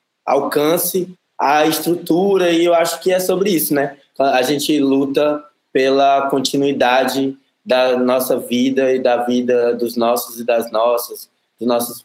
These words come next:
pais, da nossa mãe, dos nossos amigos e amigas, dos que andam com a gente,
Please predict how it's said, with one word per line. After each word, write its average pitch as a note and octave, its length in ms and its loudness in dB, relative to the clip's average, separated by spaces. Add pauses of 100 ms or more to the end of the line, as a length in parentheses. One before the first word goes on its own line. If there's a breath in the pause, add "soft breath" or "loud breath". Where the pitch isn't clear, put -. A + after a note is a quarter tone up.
(100)
pais, B2 260 2
da A#2+ 80 0
nossa A#2 240 -4
mãe, A#2 220 0
dos A#2 100 -4
nossos A#2 480 -2
amigos A#2+ 400 -2
e A#2+ 80 0
amigas, A#2 460 -2
dos - 180 -14
que B2 160 -4
andam A#2+ 240 -2
com A#2+ 80 0
a A2 80 -2
gente, B2 580 -4